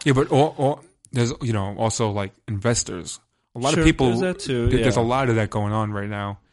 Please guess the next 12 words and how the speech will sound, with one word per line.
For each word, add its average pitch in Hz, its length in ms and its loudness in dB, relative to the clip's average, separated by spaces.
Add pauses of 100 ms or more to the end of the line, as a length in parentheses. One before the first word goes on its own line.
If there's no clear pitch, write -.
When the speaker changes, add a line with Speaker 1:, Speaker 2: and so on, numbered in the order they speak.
(100)
Speaker 2:
Mm-hmm. 120 200 -4
Speaker 1:
You 117 60 0
know, 107 140 2
like, 101 300 -2
they'll, 104 320 -2 (640)
you 117 140 4
know, 104 220 2 (1200)
kick - 180 -4
a 117 60 2
business 110 320 2
plan 98 420 -2
to 98 420 -2